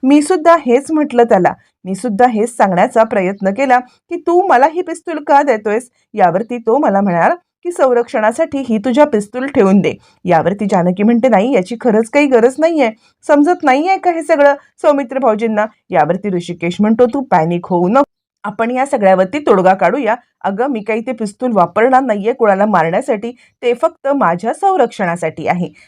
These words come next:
आता आजी हा प्रकार ऐकते आणि आता ती गडबडते. ती विचार करते, काही झालं तरी सुद्धा या पिस्तुलाची गोष्ट मला, अ, ऐश्वर्यापर्यंत पोहोचवायलाच पाहिजे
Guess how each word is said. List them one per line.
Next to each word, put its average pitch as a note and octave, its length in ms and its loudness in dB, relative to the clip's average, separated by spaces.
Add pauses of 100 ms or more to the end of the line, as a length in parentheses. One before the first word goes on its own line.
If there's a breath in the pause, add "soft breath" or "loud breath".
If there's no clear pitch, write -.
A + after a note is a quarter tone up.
आता C#4 260 0
आजी F#3 300 -2
हा A3 120 0
प्रकार G3+ 420 2
ऐकते B3 440 -2 (180 soft breath)
आणि E3+ 240 0
आता G#3+ 240 0
ती G#3 160 -4
गडबडते. E3+ 600 -2 (140)
ती F3 100 0
विचार F3 300 0
करते, G#3+ 360 -2
काही E3+ 320 -2
झालं F#3+ 280 -2 (120)
तरी F#3 200 2
सुद्धा F3 340 0 (280 loud breath)
या E3+ 100 0
पिस्तुलाची F#3 720 -6
गोष्ट F3+ 340 -2
मला, G3+ 320 4 (240 soft breath)
अ, F3+ 120 2 (120)
ऐश्वर्यापर्यंत G3 880 0
पोहोचवायलाच G3 720 0
पाहिजे E3 300 -2